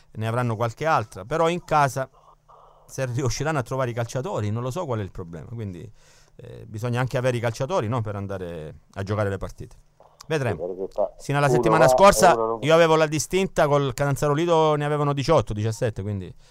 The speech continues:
Speaker 1: anche con i giovani sta-, avevano continuato a giocare. Vediamo che succederà,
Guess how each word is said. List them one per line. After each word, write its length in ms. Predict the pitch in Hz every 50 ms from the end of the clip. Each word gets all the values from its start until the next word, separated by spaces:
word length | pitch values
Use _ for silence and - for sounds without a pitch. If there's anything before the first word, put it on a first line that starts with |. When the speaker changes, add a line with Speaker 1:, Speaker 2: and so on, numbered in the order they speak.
| - -
Speaker 1:
anche 260 | - 143 143 - 143
con 140 | 127 139 143
i 80 | 160
giovani 480 | 143 120 135 135 143 151 143 123 110 101
sta-, 240 | 95 - - 104 92
avevano 760 | 101 104 107 101 98 98 95 90 87 85 82 - 98 - - _ _ _ _ _ _ _ _ _ -
continuato 460 | - 127 123 - 151 135 131 127 113 117
a 40 |
giocare. 260 | 107 110 104 104 104 117
Vediamo 280 | 139 175 196 202 196 180
che 60 | 175
succederà, 480 | - 175 - - 160 147 135 117 98